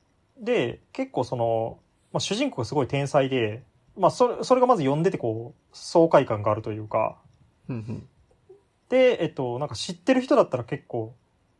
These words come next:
Speaker 2: わかる、まあ、ダルビッシュモデルにしてるような人が出てきたりとか。
Speaker 3: あー、なるほど。
Speaker 2: あとは、えっと、主人公は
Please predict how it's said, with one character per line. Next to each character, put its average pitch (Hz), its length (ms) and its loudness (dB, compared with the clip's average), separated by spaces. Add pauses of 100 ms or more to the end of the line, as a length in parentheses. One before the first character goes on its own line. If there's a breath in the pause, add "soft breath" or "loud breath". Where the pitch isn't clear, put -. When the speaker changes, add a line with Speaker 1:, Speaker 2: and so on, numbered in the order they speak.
Speaker 2:
わ 139 80 0
か 135 140 2
る、 120 340 -4
ま 170 80 -2
あ、 143 40 -2
ダ 156 120 6
ル 220 80 0
ビ 160 60 -6
ッ - 20 -6
シ - 180 -6
ュ 113 60 -2
モ 123 140 -2
デ 131 80 0
ル 131 40 -4
に 123 60 -4
し 117 40 -10
て 120 60 -12
る 123 100 -2
よ 120 100 0
う - 20 -2
な 113 240 -6 (100)
人 - 160 -10
が 113 80 -2
出 117 100 -4
て 120 80 -6
き 120 60 -6
た 117 80 -4
り 113 80 -6
と 113 80 -12
か。 110 380 -6
Speaker 3:
あ - 20 -8
ー、 117 460 -8
な 107 60 -10
る 110 40 -12
ほ 113 100 -16
ど。 - 120 -14 (600)
Speaker 2:
あ 190 120 0
と 233 80 4
は、 131 180 6
え 120 60 -4
っ - 20 -10
と、 120 960 -8
主 214 160 -8
人 247 100 -2
公 170 80 4
は 110 80 2